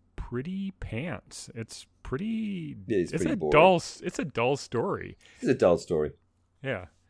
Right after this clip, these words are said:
Speaker 2: Yeah.
Speaker 1: And I didn't really, I mean, what, I was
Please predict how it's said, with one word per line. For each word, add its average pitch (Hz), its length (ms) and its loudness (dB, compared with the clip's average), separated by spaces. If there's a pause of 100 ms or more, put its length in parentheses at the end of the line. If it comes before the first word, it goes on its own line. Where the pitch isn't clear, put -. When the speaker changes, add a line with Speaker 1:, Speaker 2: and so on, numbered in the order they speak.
(260)
Speaker 2:
Yeah. 131 140 2 (140)
Speaker 1:
And 135 260 -8 (160)
I 143 240 6 (180)
didn't 147 240 -6 (220)
really, 123 500 -2
I 120 60 2
mean, 104 200 -4
what, 92 200 -4
I 90 80 -4
was - 340 -12